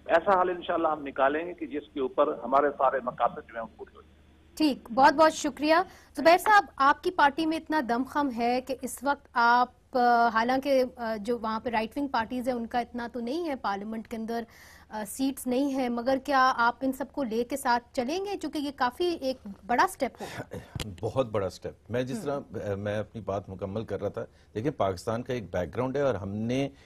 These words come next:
Speaker 3: पाकिस्तान को उस extremist society से निकाल के to a normal liberal society बनाना है। जो पाकिस्तान था नाइनटीन सेवेंटीज़ तक और जिसको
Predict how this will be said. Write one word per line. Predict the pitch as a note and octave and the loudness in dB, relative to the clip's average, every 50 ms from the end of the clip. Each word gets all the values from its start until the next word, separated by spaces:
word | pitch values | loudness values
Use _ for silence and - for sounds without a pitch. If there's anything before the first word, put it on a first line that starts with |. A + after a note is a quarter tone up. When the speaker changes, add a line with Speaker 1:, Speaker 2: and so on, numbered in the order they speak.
| - _ - | -16 _ -2
Speaker 3:
पाकिस्तान | G2 F#2 G2+ G2 - - A#2 A#2+ A#2+ B2+ | 0 0 0 -2 -4 -6 -6 -4 -4 -6
को | - - C3+ C#3 C3 - - | -6 -2 -2 -2 -2 -4 -8
उस | A#2+ A2+ - - - | -8 -10 -8 -8 -10
extremist | - - - - - D3+ D3 C3 B2 - | -10 -10 -8 -6 -4 -4 -2 -4 -6 -6
society | A#2 G#2+ - G#2+ F#2+ G2 F#2 B2+ C3 | -10 -6 -2 -2 -2 -2 -4 -6 -6
से | - C#3 B2 | -4 -4 -4
निकाल | A2+ G2 - F#2+ F2 G2+ A#2 - | -4 -4 -4 -2 -2 -2 -2 -4
के | - - C#3 D3+ A#2 - - _ _ - _ - - - _ - - C3 | -4 -6 -6 -6 -6 -6 -10 _ _ -20 _ -20 -20 -20 _ -12 -4 0
to | C3+ | 2
a | B2+ A#2 | 2 2
normal | A#2 G#2+ G#2+ A2 A#2+ B2 C3 C#3+ C#3 A#2 F#2+ F#2 G#2 | 2 2 4 4 4 4 4 2 2 2 0 0 -2
liberal | G#2+ E2+ - B2+ C#3+ D3 - - A2 | -2 0 2 4 4 4 2 0 -8
society | - - G#2 G#2 F#2+ - C3+ C#3 | -2 0 0 0 0 -2 -4 -4
बनाना | G#2+ F#2+ G#2+ F2+ E2+ E2+ E2+ F#2+ G2 | -2 -2 -2 -2 -2 -2 -2 -4 -4
है। | E2 E2+ D#2+ D#2+ - _ _ - - | -4 -6 -10 -12 -14 _ _ -6 0
जो | E3 F3+ | 0 2
पाकिस्तान | F3+ E3 C#3+ C#3+ C3 C3 - E3 D#3 D#3+ D#3 | 6 6 6 6 4 0 0 0 2 2 0
था | - B2+ C3+ C3+ | 2 4 4 4
नाइनटीन | B2+ A#2 A#2 A2+ G#2 B2+ A#2+ | 4 2 -2 -2 -2 -4 -4
सेवेंटीज़ | - - G#2 F#2+ F#2+ F2 - G#2+ F2 - - | 0 0 0 0 0 -4 -6 -6 -6 -4 -4
तक | G2 G2+ - A#2 | -4 -2 0 0
और | A#2+ A#2 A2 | 0 0 -2
जिसको | F#2+ F2+ G#2 F#2+ - - - - C3+ B2 | -8 -10 -12 -12 -14 -8 -2 0 0 0